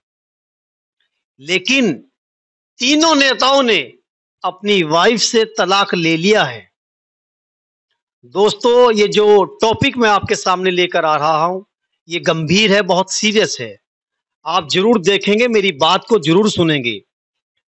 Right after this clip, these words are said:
सचिन पायलट एक सीएम के बेटे हैं, खुद डिप्टी सीएम रहे हैं, प्रदेश कांग्रेस कमेटी के president रहे हैं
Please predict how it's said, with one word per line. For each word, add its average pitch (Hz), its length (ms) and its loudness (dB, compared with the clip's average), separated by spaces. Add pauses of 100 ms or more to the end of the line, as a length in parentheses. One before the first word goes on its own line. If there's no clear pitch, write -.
(120)
सचिन 254 480 -2
पायलट 226 540 0 (640)
एक 208 180 0
सीएम 247 440 0
के 214 140 0
बेटे 165 380 -2
हैं, 190 220 0
खुद 196 300 -4
डिप्टी 208 400 -4
सीएम 208 380 0
रहे 180 300 2
हैं, 196 220 0 (500)
प्रदेश 208 420 0 (100)
कांग्रेस 220 380 0
कमेटी 226 440 -2
के 240 120 -2
president 202 680 -2
रहे 180 280 2
हैं 180 240 -2